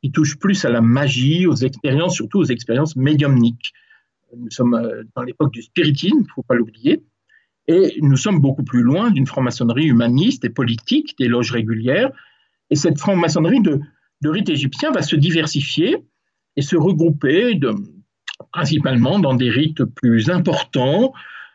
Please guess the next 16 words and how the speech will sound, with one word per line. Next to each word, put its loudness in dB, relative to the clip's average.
comme 2
ceux 0
de 4
Misraïm 2
et 0
Memphis, 0
qui -20
vont -2
d'ailleurs, -2
euh, -16
se -20
se 2
fonder 0
ensemble, -2
Memphis, 0
Misraïm. 0